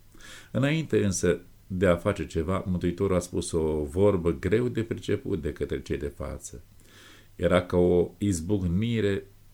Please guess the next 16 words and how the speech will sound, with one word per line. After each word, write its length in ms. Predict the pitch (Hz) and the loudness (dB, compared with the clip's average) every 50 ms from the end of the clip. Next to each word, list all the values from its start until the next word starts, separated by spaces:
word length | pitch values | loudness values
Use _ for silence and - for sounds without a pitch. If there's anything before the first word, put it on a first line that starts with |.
| - - | -20 -16
de 200 | - 95 95 107 | -8 0 0 0
supărare 720 | 104 - - 101 - - 95 85 85 71 69 69 71 73 76 | 2 0 -4 -6 -2 0 0 0 0 -2 -4 -8 -10 -12 -14
și 140 | - - 92 | -6 -4 0
de 100 | 87 92 | 2 2
mâhnire. 680 | 92 95 95 90 - - 78 73 73 71 67 69 - - - - - - - - - - - - - - - - - - - - - - | 2 2 2 0 -2 -4 -6 -4 -6 -6 -8 -10 -12 -14 -18 -20 -20 -20 -20 -20 -20 -20 -20 -20 -20 -20 -20 -20 -20 -20 -20 -20 -20 0
„O 300 | - 101 110 113 110 110 | 4 6 8 10 10 8
neam 500 | 101 87 85 92 101 104 98 92 92 90 87 | 8 6 6 6 6 6 4 4 2 2 2
necredincios, 1200 | 85 87 85 - - - 85 76 78 78 76 73 - - 78 76 73 71 - - - - - - - - - - - | 2 2 0 0 0 -2 -2 -2 -2 -4 -6 -8 -6 -4 -2 -2 -2 -4 -6 -10 -14 -14 -16 -20 -20 -20 -20 -20 0
până 240 | - 110 101 104 104 | 2 4 4 4 2
când 320 | 104 - - 147 156 147 | 2 0 -2 -2 -2 -2
voi 200 | 143 127 143 139 | 0 2 2 2
fi 180 | 131 - 127 120 | 2 0 -2 -2
cu 120 | - 120 | -2 -4
voi? 460 | 117 107 107 107 104 101 101 95 98 - - - - - - - _ | -4 -2 0 0 0 0 -2 -4 -8 -12 -18 -20 -20 -20 -20 -8 _
Până 260 | - 117 110 110 107 | 0 2 4 4 2
când 760 | 101 - - - 131 123 107 92 87 82 78 76 76 - - | 2 -2 -4 -2 0 0 2 2 0 -2 -4 -6 -10 -12 -18